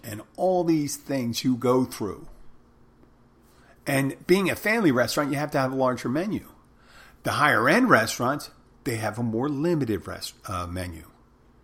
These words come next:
So they have less chance of spoilage. You say, "You have the specials. Oh, we don't have that tonight. To this and that." People don't come in. They'll have their staples. Like,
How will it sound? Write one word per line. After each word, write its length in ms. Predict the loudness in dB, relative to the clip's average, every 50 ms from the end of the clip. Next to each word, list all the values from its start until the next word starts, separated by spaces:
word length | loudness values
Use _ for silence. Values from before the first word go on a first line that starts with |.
| _ _ _ _ _ _ _ _ _ _ -12
So 200 | -2 0 0 2
they 80 | 2 0
have 260 | 0 0 -2 -2 -2
less 240 | -4 -4 -4 -4 -4
chance 300 | -4 -8 -10 -10 -8 -6
of 40 |
spoilage. 600 | -6 -6 -4 -4 -2 -2 -2 -4 -4 -8 -8 -8
You 80 | -8 -6
say, 180 | -4 -4 -4 -4
"You 260 | -4 -4 -4 -4 -6 -6
have 100 | -6 -6
the 80 | -6
specials. 500 | -6 -4 0 0 0 0 0 -6 -6 -2
Oh, 120 | 0 0 0
we 120 | 0 -2
don't 180 | -2 -4 -8 -6
have 240 | -6 -6 -6 -6
that 200 | -10 -14 -16 -16
tonight. 320 | -18 -16 -14 -14 -14 -12 -10
To 100 | -10 -8
this 320 | -4 -4 -6 -6 -6 -12
and 140 | -14 -10 -8
that." 220 | -8 -8 -8 -10 -18 -20 -20 -20 -20 -18 -12
People 240 | -4 -4 -2 0 2
don't 180 | 0 0 0 -2
come 220 | -4 -4 -2 -2
in. 280 | -2 -2 -2 -4 -6 -10 -16 -20 -18 -2 4
They'll 160 | 6 6 6
have 320 | 8 6 8 8 6 6
their 320 | 4 4 6 6 4 4 2
staples. 640 | -2 2 4 6 6 6 6 4 0 -8 -8 -6 -6
Like, 280 | -4 -4 -6 -8 -12